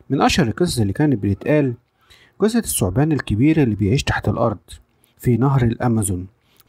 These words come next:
والثعبان ده أكبر من الأناكوندا بكتير، اللي كنا بنعرف إنه أكبر وأضخم ثعبان على الأرض.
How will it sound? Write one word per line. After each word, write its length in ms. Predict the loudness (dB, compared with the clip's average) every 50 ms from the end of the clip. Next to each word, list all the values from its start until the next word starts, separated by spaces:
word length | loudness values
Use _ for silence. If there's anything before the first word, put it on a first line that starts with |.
| -10 _
والثعبان 440 | -6 -4 -2 -2 0 0 0 0 0
ده 100 | 0 0 0
أكبر 340 | -2 -2 0 -2 0 0 0
من 120 | -2 -4
الأناكوندا 600 | -4 -4 -2 -2 -2 -2 0 0 0 2 2 2
بكتير، 600 | 0 0 -4 -2 0 2 2 2 2 -2 -6 -14 _ _ _ _ _ _ -12 -6
اللي 180 | -2 -2 -2 0
كنا 240 | 0 0 0 0 0
بنعرف 440 | 0 2 2 2 2 0 0 -2
إنه 180 | -2 -2 -2 0 0
أكبر 360 | 0 -2 0 -2 0 0 0
وأضخم 480 | 0 0 0 -2 -2 0 -2 0 -2 -2
ثعبان 460 | -2 -2 -4 -2 0 0 0 0 0
على 180 | 0 0 0
الأرض. 380 | 0 0 0 -2 -2 -2 -8